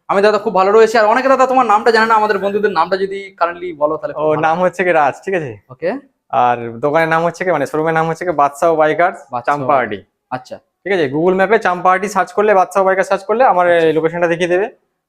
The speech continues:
Speaker 2: বা Google ম্যাপ যারা বোঝো না,
Speaker 1: আচ্ছা।
Speaker 2: তারা ট্রেনে আসতে চাইছো,
Speaker 1: আচ্ছা।
Speaker 2: ট্রেনে আসতে গেলে তাহলে, উম, দূর থেকে যারা আসবে, আমাদের ট্রেনের নাম হচ্ছে ক্যানিং ট্রেন।
Speaker 1: ক্যানিং ট্রেন।
Speaker 2: ক্যানিং ট্রেনে বসেই চাম্পাহাটি স্টেশনে নামতে হবে।
Speaker 1: আচ্ছা।
Speaker 2: সে যেখান থেকেই আসো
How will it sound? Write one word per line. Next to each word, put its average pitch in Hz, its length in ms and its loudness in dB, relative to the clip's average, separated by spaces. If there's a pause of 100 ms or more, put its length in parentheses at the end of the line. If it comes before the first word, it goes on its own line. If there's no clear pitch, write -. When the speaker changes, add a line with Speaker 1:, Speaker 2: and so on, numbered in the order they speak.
(100)
Speaker 2:
বা 143 380 4
Google 170 180 -2
ম্যাপ 185 160 2
যারা 180 180 2
বোঝো 160 300 0
না, 151 160 0 (280)
Speaker 1:
আচ্ছা। 131 240 -12
Speaker 2:
তারা 160 180 2
ট্রেনে 175 340 0
আসতে 185 200 -2
চাইছো, 175 320 0 (260)
Speaker 1:
আচ্ছা। - 220 -14
Speaker 2:
ট্রেনে 185 240 2
আসতে 185 260 2
গেলে 220 160 4
তাহলে, 208 540 4
উম, 143 420 -6
দূর 170 200 -4
থেকে 208 120 0
যারা 214 160 4
আসবে, 214 540 0 (460)
আমাদের 175 420 2
ট্রেনের 180 280 -2
নাম 185 160 -2
হচ্ছে 190 160 -6
ক্যানিং 147 300 -2
ট্রেন। 113 260 -10
Speaker 1:
ক্যানিং 127 260 -6
ট্রেন। 117 180 -20
Speaker 2:
ক্যানিং 165 260 -2
ট্রেনে 190 580 0
বসেই 196 300 0
চাম্পাহাটি 165 360 -2
স্টেশনে 160 220 -4
নামতে 127 260 -4
হবে। 98 160 -8
Speaker 1:
আচ্ছা। 110 240 -12
Speaker 2:
সে - 220 -8
যেখান 190 220 0
থেকেই 185 180 4
আসো 117 260 -2